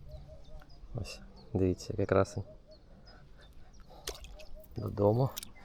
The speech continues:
І що я... На що я звернув увагу, що жерех бере саме тоді, коли не проти течії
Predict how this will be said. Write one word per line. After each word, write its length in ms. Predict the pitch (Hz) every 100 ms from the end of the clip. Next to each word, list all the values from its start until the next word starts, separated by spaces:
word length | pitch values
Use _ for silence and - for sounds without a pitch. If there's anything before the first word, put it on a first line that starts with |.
| - - - - - - - - - - - - - - - - - - - - - - - - - -
І 80 | -
що 260 | - 131
я... 180 | 135 127 - - - - - -
На 80 | 135
що 200 | - 143
я 80 | 131
звернув 340 | 127 127 127
увагу, 500 | 123 135 185 131 - -
що 300 | - - 117 -
жерех 360 | 110 139 156
бере 220 | 123 127 117
саме 300 | 120 120 113
тоді, 380 | 107 113 160 -
коли 280 | 110 110 110
не 100 | 110
проти 300 | 135 165 -
течії 500 | 123 - 110 101